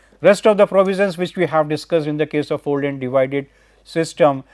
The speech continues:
in, in the case of like the point six meter of a strip on the side towards the depressed median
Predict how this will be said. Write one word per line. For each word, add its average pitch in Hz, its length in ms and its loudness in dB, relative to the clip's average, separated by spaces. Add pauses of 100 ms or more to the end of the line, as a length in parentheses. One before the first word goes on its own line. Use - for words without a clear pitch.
(180)
in, 135 340 -4
in 131 140 -6
the 131 80 -2
case 139 320 -2
of 123 220 4
like 123 420 2
the 120 280 4 (160)
point 127 220 2
six - 280 -8
meter 127 360 2
of 120 200 2
a 123 100 2
strip - 380 -6
on 117 180 -2
the 120 260 2 (440)
side 131 440 0
towards 120 380 -2
the 117 120 2
depressed 117 480 -4
median 117 720 -6